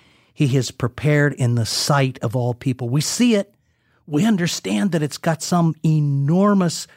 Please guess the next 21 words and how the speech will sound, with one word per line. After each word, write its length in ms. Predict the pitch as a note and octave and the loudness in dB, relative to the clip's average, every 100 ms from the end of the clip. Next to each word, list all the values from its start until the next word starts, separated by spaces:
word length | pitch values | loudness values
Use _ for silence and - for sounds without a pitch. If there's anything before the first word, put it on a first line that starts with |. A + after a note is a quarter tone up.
| _ | _
supernatural 960 | - - - A3 F#3+ E3+ E3+ D#3+ - C3 | -10 -6 0 0 2 2 2 0 -4 -6
power. 600 | - - F3+ D#3 B2+ C#3 _ _ _ _ _ _ _ _ _ _ _ _ _ _ | -6 0 0 2 -2 -4 _ _ _ _ _ _ _ _ _ _ _ _ _ _
But 140 | - D3 | 0 2
unless 520 | C#3 B2+ G3 - - | 2 2 2 0 -2
we 120 | D3+ | -2
go 260 | B2 C#3+ C#3 | 0 0 2
to 100 | C#3 | 0
Christ 640 | - - B2+ B2+ - - | -2 0 0 0 -4 -4
with 160 | C3 - | -4 -2
our 180 | B2 A#2+ | 0 0
very 500 | G#2 G2+ A#2+ C3 C3 | -2 -2 0 2 2
best, 420 | A#2+ G#2 G2+ - - _ | 0 -2 -4 -8 -14 _
our 180 | - A#2 | -2 -2
heart, 500 | A2+ - C3 C3+ - _ _ - | 0 0 2 0 -4 _ _ -6
our 180 | A#2+ A2+ | 0 2
life, 460 | A2+ A#2+ A#2+ - _ - | 2 2 0 -4 _ -2
everything 720 | D#3 D#3+ E3+ E3 - D3+ C#3+ | 0 2 2 0 0 0 2
we 160 | C3 B2+ | 0 0
have, 440 | A2 G#2 G2+ G2 _ _ _ _ _ | -2 -2 -4 -8 _ _ _ _ _
we 140 | - C3 | -2 -2
can't 460 | - - D3+ C#3+ | -2 -4 0 0